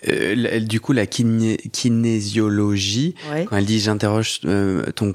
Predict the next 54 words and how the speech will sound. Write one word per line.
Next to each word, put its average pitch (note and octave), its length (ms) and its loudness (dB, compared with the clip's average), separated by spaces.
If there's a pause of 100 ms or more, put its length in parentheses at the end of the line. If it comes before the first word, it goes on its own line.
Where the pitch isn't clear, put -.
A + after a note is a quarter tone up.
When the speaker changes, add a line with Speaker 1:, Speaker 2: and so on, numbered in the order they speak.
Speaker 1:
mon G2 220 2
corps », C3 340 0
elle, G#2 180 0
ça, - 160 -6
ça, G#2 180 0
c'est - 160 -2
quoi A#2 220 0
concrètement ? A#2 500 0
Elle - 140 0
Speaker 2:
Alors, E3+ 120 0
Speaker 1:
te - 60 -2
touche, D3 420 -2
Speaker 2:
c'est F3 80 0
Speaker 1:
elle G2 40 0
Speaker 2:
très, C#4 380 2
c'est, D#3 600 -2
oui, A3 120 2
c'est D#3 240 -2
assez E3+ 240 0
spécial. A3+ 480 -2
C'est G#3 100 -4
qu'en F3+ 140 0
fait, B3 260 -2
on, E3 220 -2
donc, C#3 300 -8
on G#3 120 4
est A#3 40 4
allongé F#3+ 540 0
avec E3+ 240 -2
le, D#3 420 -2 (920)
euh, D3 380 0 (340)
donc D#3+ 280 2
le E3+ 100 2
coude A3+ 280 0
qui F#3+ 140 0
repose, A3+ 580 2 (200)
qui F#3+ 140 0
repose, F3 380 0
pardon, G3 420 2
et F3 80 0
puis F3+ 160 -6
le, D3+ 460 -2 (380)
le E3 120 2
po-, - 180 -6
la D3+ 180 2
main F3 140 2
en F3+ 100 2
fait G3+ 240 -2
et E3+ 60 4
le C#3+ 140 0
poignet D#3 440 0
qui C3+ 280 -6
reste C#3 280 -4
lâche. C#3 520 0